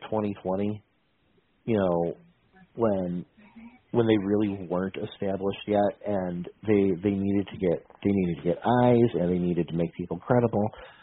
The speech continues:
you know, it made sense to, it made sense to give, give some of these other guys, other guys the spotlight. But you're right. I mean, they,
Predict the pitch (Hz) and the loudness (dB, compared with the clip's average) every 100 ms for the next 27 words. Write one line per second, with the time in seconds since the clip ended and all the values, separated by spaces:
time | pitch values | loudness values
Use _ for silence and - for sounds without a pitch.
0 | _ _ - 120 123 117 120 104 - 101 | _ _ -2 2 2 2 2 0 -2 -2
1 | 95 - 98 - 123 113 117 104 107 104 | -2 -8 -12 -8 -6 -2 -2 -4 -4 -6
2 | - 104 - 101 98 92 87 - 104 107 | -6 -8 2 2 2 -2 -10 -12 -2 0
3 | - 98 92 92 92 90 87 90 85 85 | 0 -4 -4 -2 0 0 0 0 2 0
4 | 85 - - - 95 92 85 82 82 - | -4 -8 -14 0 2 2 0 -2 -10 -4
5 | 87 57 87 98 147 131 87 73 73 98 | -2 -2 -4 0 2 2 -2 -8 -14 -12
6 | 98 135 123 | -8 -6 -6